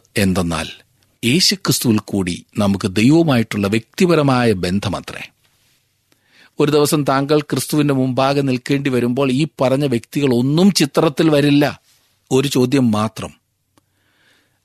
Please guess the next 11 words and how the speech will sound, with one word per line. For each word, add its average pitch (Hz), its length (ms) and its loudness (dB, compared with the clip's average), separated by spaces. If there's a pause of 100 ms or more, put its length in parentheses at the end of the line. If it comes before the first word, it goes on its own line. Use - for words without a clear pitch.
(120)
ദൈവവചനത്തിൽ 139 880 2
വെളിപ്പെടുത്തിയിരിക്കുന്ന 123 920 0
പ്രകാരം 110 540 -4
താങ്കൾക്ക് 104 420 -6
യേശുക്രിസ്തുവുമായിട്ടുള്ള 120 1300 -4
വ്യക്തിപരമായ 120 880 -2
ബന്ധം 101 600 -4 (200)
ഉണ്ടോ 98 580 -8 (460)
എന്നത് 92 280 -6
മാത്രം. 69 420 -16 (1500)
അതുകൊണ്ട് 185 420 0